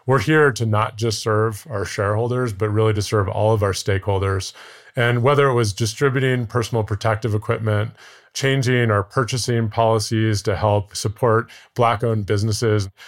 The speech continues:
those actions are more important than ever before, and recognizing the importance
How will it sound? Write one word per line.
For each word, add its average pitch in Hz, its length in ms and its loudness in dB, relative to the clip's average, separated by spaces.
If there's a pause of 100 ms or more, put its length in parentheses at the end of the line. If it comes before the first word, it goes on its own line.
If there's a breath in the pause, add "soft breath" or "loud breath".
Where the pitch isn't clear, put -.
(280 loud breath)
those 147 220 2
actions 139 400 0
are 113 100 2
more 107 220 2
important 107 320 -2
than 101 100 -2
ever 101 180 -2
before, 107 480 -2
and 110 160 -2
recognizing 110 600 0
the 98 80 -2
importance 113 640 -2